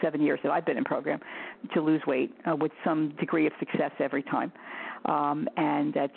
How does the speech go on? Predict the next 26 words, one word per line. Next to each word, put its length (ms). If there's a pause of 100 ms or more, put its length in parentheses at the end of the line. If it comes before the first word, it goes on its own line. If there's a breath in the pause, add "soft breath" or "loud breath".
she, 380
you 60
know, 180 (220 loud breath)
"But 140
you've 360
kept 220
it 80
off." 240
And, 220
and, 160
you 80
know, 100
when 180
I 200
try 260
to 80
explain 380
to 80
her, 140
it's 200
not 220
about 340
the 80
weight, 380
it's 140
about, 380